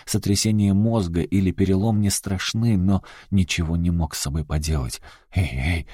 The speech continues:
Амон, успокойся!» Голос Анубиса звучал твёрдо. «Просто дай мне прийти в себя». «Хорошо, извини, но ты можешь что-нибудь, э, говорить, чтобы я знал, что всё в порядке?»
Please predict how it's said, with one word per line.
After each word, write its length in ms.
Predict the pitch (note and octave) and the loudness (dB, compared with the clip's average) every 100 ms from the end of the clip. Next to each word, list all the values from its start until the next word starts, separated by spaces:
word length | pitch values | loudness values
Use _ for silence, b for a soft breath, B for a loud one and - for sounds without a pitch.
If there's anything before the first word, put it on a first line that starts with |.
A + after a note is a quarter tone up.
| B B B | B B B
Амон, 460 | E2 G2 A2+ F#2 | 0 2 2 2
успокойся!» 840 | F2 - D#2 - A#2+ G2+ - C2 - B B B | 0 -2 -8 -2 2 2 0 -4 -10 B B B
Голос 400 | D#2+ E2+ E2 - | -2 0 0 -4
Анубиса 600 | - D#2+ E2+ F#2+ F2+ - | -4 -2 0 0 -2 -4
звучал 460 | E2 D#2+ D#2+ F#2+ E2 | -4 -4 -4 -4 -4
твёрдо. 640 | - F2 F2 F#2 D#2+ E2 B B - | -4 -2 2 2 0 -4 B B -4
«Просто 540 | F#2 F#2+ F#2+ - F#2 | 0 2 0 -2 -6
дай 480 | E2+ F2+ F2+ F#2+ G#2 | -2 0 2 2 2
мне 260 | G#2 G#2 | 2 0
прийти 760 | - G2 G2+ G2 - - G2+ G#2 | 0 0 0 -2 -4 0 2 2
в 80 | - | 0
себя». 600 | - - G#2 F#2+ D#2 - b b b | -2 0 2 2 0 -2 b b b
«Хорошо, 540 | b - D2+ - C#2 C2+ b b b | b -4 -4 -4 -6 -8 b b b
извини, 480 | F#2+ E2 F2+ F#2 D2+ | -2 0 0 -2 -2
но 300 | C#2+ F2+ D#2+ B B B | -2 0 -2 B B B
ты 140 | - F#2 | 0 2
можешь 420 | A2 C3+ A2+ F#2 | 4 4 2 0
что-нибудь, 760 | - - G#2 G2+ F#2 - - | -2 0 2 2 2 0 -4
э, 180 | E2 D#2+ | -2 -2
говорить, 720 | F#2+ G2 G#2+ G2+ A2+ F#2+ - B B B | -2 0 2 2 2 0 -2 B B B
чтобы 340 | - F#2 G#2 | -2 2 2
я 140 | G#2 | 2
знал, 340 | G2+ A#2+ A2+ F#2+ | 2 2 2 0
что 400 | - F#2 F2 F2 | -2 0 0 -2
всё 320 | - - G#2 | -2 0 0
в 100 | - | 0
порядке?» 600 | A2 A#2 G2+ - D#2 | 0 2 2 -2 -8